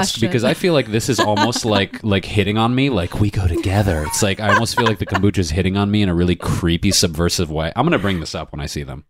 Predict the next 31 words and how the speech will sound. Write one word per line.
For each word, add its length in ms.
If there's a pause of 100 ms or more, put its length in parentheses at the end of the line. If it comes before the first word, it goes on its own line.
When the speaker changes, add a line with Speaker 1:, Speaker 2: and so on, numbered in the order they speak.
Speaker 1:
Yep. 280 (200)
Speaker 2:
'Cause 140
that's 240
very 380
obvious. 540 (680)
Now, 380
okay, 300
gratitude, 640
right? 280
We 140
hear 240
about, 300 (140)
<sighs> 160
this 180
is 100
something 340
that 140
I 80
feel 220
like, 340 (100)
well, 160
first 280
of 80
all, 100
where 140
did 140
you 100
eat 180
before 220
this 100
podcast? 560